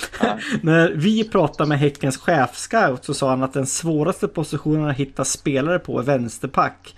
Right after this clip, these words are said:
Speaker 2: Eh, det finns för få vänsterbackar, eh, i Sverige alltså. Eh, vet du det?
Speaker 1: Ja.
Speaker 2: <laughs> Att det finns för lite vänsterbackar.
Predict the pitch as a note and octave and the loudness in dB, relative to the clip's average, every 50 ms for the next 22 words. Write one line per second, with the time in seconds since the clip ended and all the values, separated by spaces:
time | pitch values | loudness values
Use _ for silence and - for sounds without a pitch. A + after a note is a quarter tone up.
0 | - - - - - - - - - C#3+ C3+ C#3 C#3 C#3 C#3+ C#3+ C#3+ - D#3 D3+ | -20 -20 -20 -20 -20 -20 -20 -8 -2 2 2 2 4 2 2 0 2 2 0 0
1 | D3 - - D#3 C#3+ - - F3+ F3+ F3 D3 D3 D3 C3+ C3 C3 - C#3+ C3 F3 | 0 0 -2 -4 -4 0 0 0 0 2 2 2 2 2 0 -2 -4 -2 0 -2
2 | F3+ - - - - B2+ B2 A#2+ A#2+ - - - B2 B2 A#2+ A#2+ A#2 A#2 A#2+ A#2+ | -2 -2 -6 -4 -2 -2 -2 -2 -4 -4 -4 -4 -4 -2 -2 -2 -4 -4 -4 -4
3 | A#2+ A#2+ A#2+ B2 - - C#3 C3 - C3+ B2 A#2 B2 B2+ A#2+ - - - - A#2+ | -4 -4 -6 -6 -4 -4 -4 -2 0 0 0 0 0 0 -2 -2 -4 -6 -6 -8
4 | - C#3+ - - - - - _ _ _ _ - B2 A#2 A2+ A#2 A#2+ A#2 A2 D3+ | -8 -8 -12 -18 -20 -20 -20 _ _ _ _ -8 -4 -4 -4 -4 -4 0 2 2
5 | G3 G3+ - - - A#2+ A2 G2+ G2+ - - - - - - - - - G#2+ G#2 | 2 2 0 -4 -4 -2 0 0 -2 -4 -8 -14 -20 -20 -20 -18 -6 -2 0 0
6 | A2+ - - - - - - - - C4+ C#4 A#3 - A#3 E3 F#3+ A#3 B3+ - - | 0 0 -4 -12 -20 -20 -20 -2 0 2 2 2 0 0 -2 -2 0 0 0 0
7 | - D3 C3+ D3+ - E3 D3+ C#3+ - - E3 D3 C#3+ C#3 C3+ - D3+ C#3 C#3+ C#3 | 0 0 0 0 2 2 2 0 2 0 2 2 2 2 2 0 0 2 2 2
8 | B2+ - D#3+ D#3 D#3 | 2 2 0 2 2